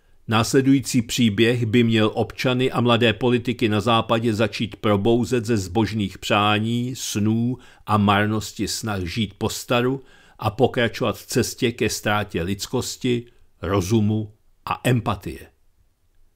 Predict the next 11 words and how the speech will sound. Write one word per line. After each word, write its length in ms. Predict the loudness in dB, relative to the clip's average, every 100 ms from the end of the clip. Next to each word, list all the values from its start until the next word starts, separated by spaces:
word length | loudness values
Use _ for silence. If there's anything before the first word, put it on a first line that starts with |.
| _ _ _ _ _ _ _ _
Ivan 480 | 2 4 4 0 -2
třetí 880 | -6 0 0 0 -2 0 -2 -8 -16 _
Vasiljevič, 1120 | -2 0 0 0 2 2 0 -4 -8 -12 -18 _ _ _ _ _ _ _ _ _ _ _ _ _ -2
léta 440 | 2 2 2 -4
čtrnáct 600 | -4 0 2 2 0 -2
set 120 | -6
čtyřicet 880 | -6 -6 -4 -2 -4 -2 -4 -4 -12 -20 _
až 280 | -4 -4 -6
patnáct 640 | -4 -4 -2 -2 -2 -4
set 260 | -4 -6 -6
pět. 460 | -4 -4 -4 -14